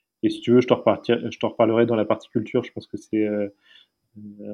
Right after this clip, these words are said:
on a fait, euh, tu, tu vois, là, on a, euh, maintenant trois, quatre ans de recul,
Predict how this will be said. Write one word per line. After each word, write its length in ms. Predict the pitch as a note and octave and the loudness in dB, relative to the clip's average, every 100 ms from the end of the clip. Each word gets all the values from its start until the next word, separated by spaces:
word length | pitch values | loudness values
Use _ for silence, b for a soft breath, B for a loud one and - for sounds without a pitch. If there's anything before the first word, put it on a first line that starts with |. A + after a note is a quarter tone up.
| A2 | -8
on 140 | A2 G#2+ | -2 0
a 100 | G2+ | 0
fait, 300 | - B2 B2 | 6 8 8
euh, 480 | G#2 G2+ G2+ G2+ G2 | 8 6 6 4 0
tu, 200 | - - | -10 -18
tu 100 | - | -4
vois, 160 | A2+ A#2 | 2 4
là, 100 | A2 | 4
on 140 | G#2 | 2
a, 260 | G#2+ A2+ G#2+ | 2 4 2
euh, 80 | F#2+ _ _ _ _ _ _ _ _ A2+ | -2 _ _ _ _ _ _ _ _ -4
maintenant 340 | A2+ A#2+ A2 | 0 0 0
trois, 260 | - - A#2 | 0 2 4
quatre 320 | A#2+ A2+ - | 2 2 0
ans 80 | B2 | 2
de 100 | A#2 | 4
recul, 600 | A2+ A2 - C3+ A#2 | 4 2 0 0 0